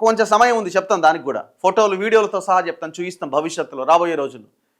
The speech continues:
ఎందుకంటే ఎవిడెన్స్ ఉండాలి కదా. ఎవరి ఇళ్ళ దగ్గరికి పోయి ఏ డాక్యుమెంట్ని తీసుకుపోయి ఎక్కడ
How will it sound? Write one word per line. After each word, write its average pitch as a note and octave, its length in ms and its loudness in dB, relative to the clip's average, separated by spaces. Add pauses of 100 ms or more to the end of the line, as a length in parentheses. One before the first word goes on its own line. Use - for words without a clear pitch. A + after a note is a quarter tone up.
ఎందుకంటే G3 260 0 (300)
ఎవిడెన్స్ A#3 360 2
ఉండాలి G#3 240 2
కదా. G#3 120 -6 (2500)
ఎవరి F3 400 4
ఇళ్ళ B3+ 120 4 (120)
దగ్గరికి B3 360 2
పోయి B3 180 4 (320)
ఏ G#3+ 60 8 (140)
డాక్యుమెంట్ని B3+ 580 2
తీసుకుపోయి A#3+ 420 0 (380)
ఎక్కడ B3+ 160 2